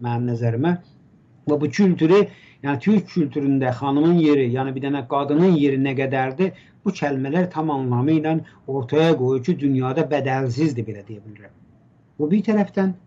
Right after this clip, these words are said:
yəni illa, illa işte bizim ətrafımızda yaşayan kültürlərin içində bədəlsizdir. Mən dünyanın bütün hər, hər yerində necə olur, necə olmur, onlardan nə qədər xəbərim yoxdur. Boşuna da bu sözü demirəm. Amma bizim ətrafımızda, bizimlə ilişkidə olan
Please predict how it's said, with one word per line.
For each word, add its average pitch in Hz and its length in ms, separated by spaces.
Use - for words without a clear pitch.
yəni 135 200
illa, 180 340
illa 196 280
işte 160 220
bizim 190 280
ətrafımızda 147 580
yaşayan 151 520
kültürlərin 151 840
içində 190 280
bədəlsizdir. 123 680
Mən 131 160
dünyanın 147 400
bütün 135 220
hər, 135 160
hər 143 140
yerində 135 340
necə 135 240
olur, 127 180
necə 127 220
olmur, 135 320
onlardan 147 340
nə 139 100
qədər 135 180
xəbərim 127 420
yoxdur. 180 380
Boşuna 147 320
da 151 100
bu 123 80
sözü 139 220
demirəm. 135 400
Amma 170 220
bizim 208 280
ətrafımızda, 147 840
bizimlə 202 340
ilişkidə 160 480
olan 170 320